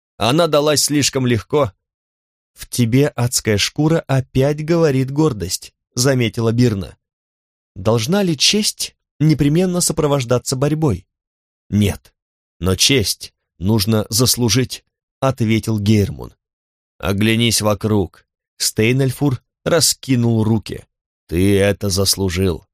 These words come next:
Ты дважды привел датчан к победе, прибегнув к смекалке и не потеряв ни одного воина. А если охота сражаться, придется разыскать саксов и позвать их обратно». «Ты прав», усмехнулся Гейрмун.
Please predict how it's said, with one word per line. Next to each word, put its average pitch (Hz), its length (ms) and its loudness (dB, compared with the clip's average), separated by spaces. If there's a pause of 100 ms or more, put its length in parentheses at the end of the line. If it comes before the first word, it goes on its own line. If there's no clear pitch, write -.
(460)
Ты 117 140 0
дважды 117 500 0
привел 117 360 0
датчан 104 440 0
к - 120 -12
победе, 101 560 -2 (380)
прибегнув 117 600 2
к - 60 -16
смекалке 131 680 2
и 135 220 0
не 135 120 2
потеряв 120 500 0
ни 113 80 -2
одного 104 360 0
воина. 90 500 -4 (640)
А 64 120 -10
если 107 360 0
охота 107 380 0
сражаться, 104 720 0 (240)
придется 123 540 2
разыскать 120 560 0
саксов - 600 -2
и 127 80 0
позвать 113 460 0
их 107 140 -6
обратно». 95 560 -4 (580)
«Ты 107 140 0
прав», 87 480 -2 (360)
усмехнулся 107 760 0
Гейрмун. 90 640 -2